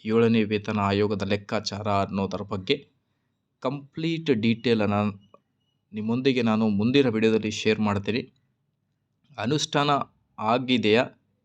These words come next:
ಆದ್ಮೇಲೆ ಎರಡು ಸಾವಿರ ಇಪ್ಪತ್ತೆರಡರಿಂದ ಇಪ್ಪತ್ನಾಲ್ಕು ಏನ್ ನಡೀತಾ ಇದೆ, ನಿಮ್ಗೇನ್ ಎರಡು ವರ್ಷದ ಅರಿಯರ್ಸ್ ಸಿಗುತ್ತಾ?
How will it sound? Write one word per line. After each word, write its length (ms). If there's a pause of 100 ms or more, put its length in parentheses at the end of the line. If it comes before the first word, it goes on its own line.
(640)
ಆದ್ಮೇಲೆ 500
ಎರಡು 200
ಸಾವಿರ 320 (420)
ಇಪ್ಪತ್ತೆರಡರಿಂದ 760 (300)
ಇಪ್ಪತ್ನಾಲ್ಕು 840
ಏನ್ 160
ನಡೀತಾ 280
ಇದೆ, 320
ನಿಮ್ಗೇನ್ 400
ಎರಡು 220
ವರ್ಷದ 260
ಅರಿಯರ್ಸ್ 400
ಸಿಗುತ್ತಾ? 460